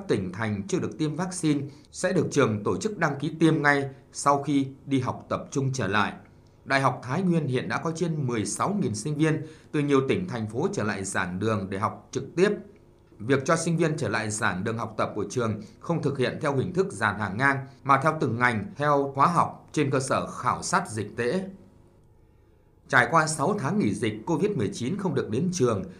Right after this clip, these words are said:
điều mong mỏi duy nhất của học sinh, sinh viên lúc này là dịch bệnh nhanh chóng được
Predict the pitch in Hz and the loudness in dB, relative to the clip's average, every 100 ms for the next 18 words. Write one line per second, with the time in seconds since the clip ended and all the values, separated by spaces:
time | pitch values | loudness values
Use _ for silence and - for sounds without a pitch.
0 | - - 117 107 151 123 90 87 85 165 | -14 -2 0 2 2 2 0 -2 -2 0
1 | 165 226 110 92 85 - 143 131 147 131 | 0 0 -2 -2 -4 -4 -4 -4 -2 0
2 | 127 156 131 110 90 - - - - 123 | 0 0 0 -2 -2 -6 -14 -14 -2 0
3 | 110 131 127 104 123 156 156 151 135 190 | 2 0 0 -2 -2 -2 -2 -2 -2 -2